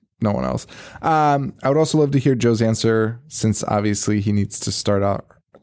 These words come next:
oh, start off as her Bobby Heenan-esque manager, the father-daughter duo for the new generation. I like it. I like it. Uh, he says, "One other question. Two thousand seventeen," <laughs> more wrestling.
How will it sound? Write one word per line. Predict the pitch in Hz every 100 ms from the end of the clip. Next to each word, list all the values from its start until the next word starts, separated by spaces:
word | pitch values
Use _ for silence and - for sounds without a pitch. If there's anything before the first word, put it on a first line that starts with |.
| _
oh, | 117 104 95
start | - 113 107 -
off | 110 101
as | 113 107 123 - _ _ _ _ _ _ _
her | - 113
Bobby | 101 110 110 113
Heenan-esque | 101 113 107 104 98 - 95
manager, | 92 104 101 90 92 90 90 - _ _ _ _ _ _
the | -
father-daughter | - 151 123 120 113 113 110
duo | 107 110 107 107
for | -
the | 98 95
new | 104 113
generation. | 117 113 113 104 110 - - -
I | -
like | - -
it. | -
I | -
like | 117 -
it. | - - - - -
Uh, | 127
he | 120
says, | - -
"One | 143
other | 143 120
question. | - - - - - - - _
Two | - 180
thousand | 208 180 175
seventeen," | 180 165 151 165 143
<laughs> | 117 - - - - -
more | 127 135 -
wrestling. | - - - 117